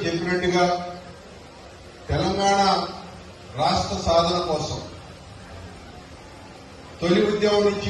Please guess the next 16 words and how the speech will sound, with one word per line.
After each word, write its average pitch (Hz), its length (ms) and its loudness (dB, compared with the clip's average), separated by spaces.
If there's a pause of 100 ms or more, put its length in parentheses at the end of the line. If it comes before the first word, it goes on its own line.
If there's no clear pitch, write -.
కూడా 190 140 2 (140)
పాల్గొని, 175 500 6
ఆయన 165 180 2 (1120)
ఈ 139 60 -4 (100)
తెలంగాణ 185 460 8 (160)
రాష్ట్రానికి 190 720 4
ఏదో 190 140 2 (160)
చేయాలి, 185 400 6 (200)
ఏదో 180 120 0 (160)
చేయాలి, 180 460 0 (760)
రాష్ట్రం 175 400 0 (140)
సాధించుకోవాలి, 190 960 4 (840)
మన 151 120 -6 (200)
తెలంగాణ 196 420 2 (120)
రాష్ట్రం 185 440 0
సుభిక్షంగా 190 540 0